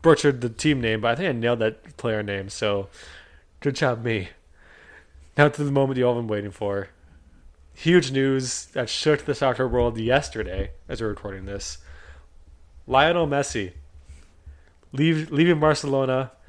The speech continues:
announced today, probably signing with P S G. Almost confirmed. Hasn't been confirmed by the team yet, but, like, all, like, the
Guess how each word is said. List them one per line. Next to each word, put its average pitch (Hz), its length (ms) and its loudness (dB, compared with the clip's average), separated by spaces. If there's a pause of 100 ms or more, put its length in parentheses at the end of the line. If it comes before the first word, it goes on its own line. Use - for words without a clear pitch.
(400)
announced 156 300 0
today, 135 480 2 (260)
probably 160 400 2
signing 139 360 0
with 131 160 -4
P 120 180 -2
S 110 140 -6
G. 110 320 -12 (920)
Almost 156 300 2
confirmed. 104 580 -4
Hasn't 147 220 -2
been 143 120 -2
confirmed 131 180 -6
by 123 80 0
the 110 60 -2
team 147 260 -4
yet, 143 180 -2
but, 120 80 -6
like, 110 240 -2 (540)
all, 139 160 6
like, 131 340 2
the 117 380 -2